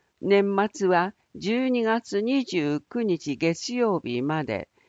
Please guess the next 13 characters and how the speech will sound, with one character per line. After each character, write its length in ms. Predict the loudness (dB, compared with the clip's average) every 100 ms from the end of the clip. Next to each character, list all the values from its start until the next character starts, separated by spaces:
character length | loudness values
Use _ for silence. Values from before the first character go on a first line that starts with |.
| _ _ _
年 300 | -2 2 2
始 220 | 0 2
は 260 | 2 0 -4 _ -4
一 320 | -4 0 0
月 380 | 2 0 -2 -2
四 200 | 0 0 _
日 200 | -2 0 2
日 400 | 0 0 -2 -2
曜 240 | 0 0
日 160 | -2 -8
か 220 | -6 -4
ら。 180 | -4 -8 _ _ _ _ _ _ _ _ _ _ _ _ _ _ _ _ _ -2
年 380 | 2 2 2